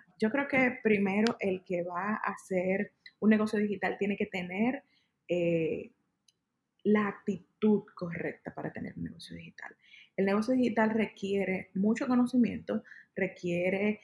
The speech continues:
eh, que nosotros estemos abiertos a los cambios y requiere que estemos siempre aprendiendo.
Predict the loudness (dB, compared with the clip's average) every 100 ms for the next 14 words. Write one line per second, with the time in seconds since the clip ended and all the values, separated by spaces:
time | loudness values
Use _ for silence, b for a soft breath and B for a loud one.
0 | b _ 0 2 2 -2 -4 -4 -2 -2
1 | -4 -4 -4 0 0 0 -4 -4 -2 -2
2 | -4 -6 -4 -2 -4 -4 -4 -4 -4 -6
3 | -6 -6 -4 -4 -4 -4 -4 -8 -6 -4
4 | -4 -6 -10 -4 -2 -2 -4 -6 -10 B
5 | B _ -6 -4 -6 -6 -8 -12 -18